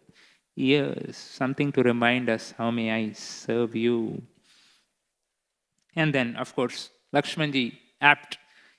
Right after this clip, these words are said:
he arranged a very nice bed. In one sense, it's not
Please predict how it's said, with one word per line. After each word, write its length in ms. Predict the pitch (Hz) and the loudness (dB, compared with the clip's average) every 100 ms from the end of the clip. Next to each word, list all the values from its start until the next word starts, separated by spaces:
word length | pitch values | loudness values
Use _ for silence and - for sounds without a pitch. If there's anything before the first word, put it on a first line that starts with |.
| _ | _
he 160 | 160 143 | 6 6
arranged 560 | 156 160 160 - - - _ _ _ _ _ _ _ _ _ _ _ _ _ _ _ _ _ _ _ _ _ - | 6 2 -2 -6 -12 -20 _ _ _ _ _ _ _ _ _ _ _ _ _ _ _ _ _ _ _ _ _ -2
a 60 | 147 | 0
very 120 | 160 | 0
nice 480 | 160 143 151 147 - 120 110 120 _ _ _ _ | 2 0 0 -2 -12 -18 -20 _ _ _ _ _
bed. 480 | 139 120 147 135 - _ _ _ - - - _ _ 151 | -14 2 2 2 -8 _ _ _ -20 -20 -20 _ _ -6
In 80 | |
one 160 | 143 180 | -2 -2
sense, 180 | 202 170 | -2 -4
it's 160 | 165 | -6
not 260 | 147 156 - | -6 -8 -8